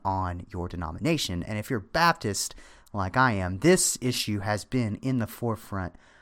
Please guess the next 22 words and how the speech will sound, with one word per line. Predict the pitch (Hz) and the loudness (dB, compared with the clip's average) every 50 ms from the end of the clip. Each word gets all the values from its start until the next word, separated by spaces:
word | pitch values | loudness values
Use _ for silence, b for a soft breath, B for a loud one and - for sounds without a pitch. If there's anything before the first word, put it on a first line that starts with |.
| b b b _ - | b b b _ 0
of | 113 110 110 104 98 - - - - | 2 2 2 2 -2 -6 -16 -14 -4
our | - 107 98 92 | 0 0 0 2
minds | 90 95 113 139 156 127 98 92 90 98 - - | 2 4 6 6 6 6 4 2 -2 -4 -8 -10
for | - - - 104 98 | -12 -6 -4 -4 -2
the | |
past | 95 - 123 117 113 - - - | -2 0 2 2 2 2 0 -2
several | - - 147 165 139 135 113 98 92 | 2 4 4 4 4 2 -2 -2 -2
years, | 92 104 139 165 135 98 92 90 98 101 - b b b b b b b b b b - - | -4 -2 0 2 2 2 0 0 -4 -6 -10 b b b b b b b b b b -6 -2
and | 120 131 | 2 4
I | 135 135 | 4 4
see | - - - 196 190 180 | 4 0 0 2 4 4
it | 156 - - - | 2 2 2 0
only | 143 151 156 151 139 127 | 2 2 4 4 4 2
getting | 113 104 - 143 143 143 131 120 113 110 | 2 0 0 0 2 4 4 2 2 2
more | 110 123 135 139 131 127 | 2 2 2 4 2 2
and | - - 113 107 110 | 0 0 0 0 0
more | 117 123 120 113 107 | 2 2 2 2 0
relevant | 98 110 117 117 107 98 85 95 92 92 - | 0 0 0 2 0 0 -2 -4 -6 -6 -6
as | - 104 107 104 - - | -4 -2 -2 -2 -2 -2
we | 107 98 92 | -4 -2 -2
move | 101 101 98 90 | -2 -2 -2 -4
forward. | - - - - 160 135 90 85 80 - - | -6 -6 0 2 2 2 2 -2 -8 -12 -18